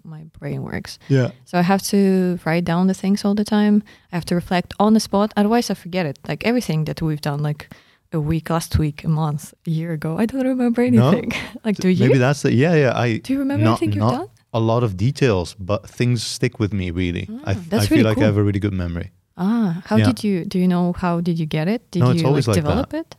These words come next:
Speaker 2: It's always been like that.
Speaker 1: Ah.
Speaker 2: Like, even as a kid, I would, I would be like, "No, that's not what I said."
Speaker 1: Ah.
Speaker 2: And I, I could, sometimes when I would, uh, when I could show proof, I would
Speaker 1: Mm-hmm.
Speaker 2: show exactly that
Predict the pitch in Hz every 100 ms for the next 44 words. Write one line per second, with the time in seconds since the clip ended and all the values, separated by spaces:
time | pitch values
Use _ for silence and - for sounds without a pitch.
0 | 113 - 117 110 107 117 95 - 87 -
1 | - 170 175 190 180 165 104 113 107 104
2 | 107 147 156 90 95 90 - 104 92 95
3 | 92 101 120 - 98 95 120 92 87 -
4 | - - 127 - _ - 147 151 107 104
5 | 107 - 101 104 92 - _ _ _ _
6 | _ _ - 127 117 104 101 101 101 98
7 | 95 _ _ _ _ - 95 92 87 -
8 | 113 - 135 131 151 185 - _ - 120
9 | 120 196 135 123 95 117 131 - 135 107
10 | 98 - 104 98